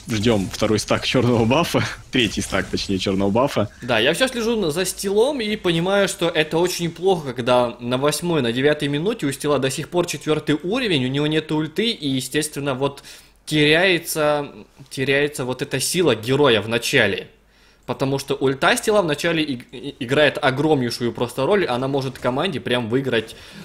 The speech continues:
Speaker 2: э, early game вот в соляночку, в изи, и этим нужно пользоваться.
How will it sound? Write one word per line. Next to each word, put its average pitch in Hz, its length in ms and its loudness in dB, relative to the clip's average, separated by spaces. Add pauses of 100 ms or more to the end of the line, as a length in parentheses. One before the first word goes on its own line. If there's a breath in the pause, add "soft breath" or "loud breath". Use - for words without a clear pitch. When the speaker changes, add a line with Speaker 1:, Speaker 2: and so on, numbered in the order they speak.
(120 loud breath)
Speaker 2:
э, 95 440 -2 (180)
early 147 400 4
game 156 380 2
вот 117 320 -4
в - 60 -12
соляночку, 123 640 -2
в 104 100 -4
изи, 165 300 -2 (100)
и 120 560 -4
этим 160 280 0
нужно 180 220 0
пользоваться. 120 580 -2